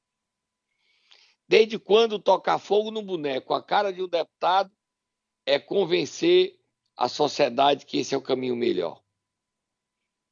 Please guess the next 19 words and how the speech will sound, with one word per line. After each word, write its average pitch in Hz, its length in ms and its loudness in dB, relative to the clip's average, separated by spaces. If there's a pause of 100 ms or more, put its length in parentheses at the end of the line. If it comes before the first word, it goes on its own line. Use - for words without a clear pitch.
Tanto 160 360 2
um 151 80 -2
lado 160 340 0
quanto - 340 -2
o 139 40 -2
outro 135 360 0
merecem 123 540 -4
críticas, - 960 -2 (580)
merecem 113 640 2
reparos 135 680 2
em 156 120 0
seus 131 340 0
atos - 640 0 (600)
e 143 420 2 (260)
é - 100 2
lamentável 123 720 0
o - 20 -10
que - 100 -8
aconteceu. 117 720 -6